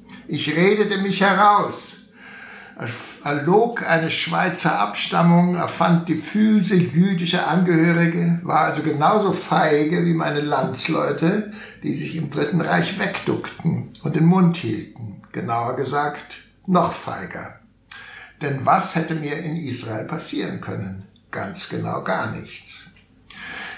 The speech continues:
Ich heiratete Nechama Händel, Israels berühmte Sängerin, hatte jüdische Kinder. Israel wurde meine zweite Heimat. Alle wussten inzwischen, dass ich Deutscher bin.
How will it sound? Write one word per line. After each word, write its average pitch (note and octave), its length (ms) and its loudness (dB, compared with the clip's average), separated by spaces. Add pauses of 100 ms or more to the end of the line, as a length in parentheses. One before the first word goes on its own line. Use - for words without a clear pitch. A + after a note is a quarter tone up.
Ich - 180 -4
heiratete E3+ 640 4
Nechama E3 520 2
Händel, E3 800 0
Israels D#3+ 1080 -2
berühmte E3 480 2
Sängerin, E3 800 0 (500)
hatte C#3 220 -6
jüdische E3+ 480 0
Kinder. D#3 720 -2 (560)
Israel C#3+ 520 0
wurde C3 140 -4
meine A#2 300 -6
zweite - 480 -6
Heimat. C3+ 540 -2 (840)
Alle D#3 280 4
wussten D#3+ 280 -4
inzwischen, - 480 -4
dass - 160 -8
ich - 140 -12
Deutscher C3+ 400 -2
bin. A#2 380 -4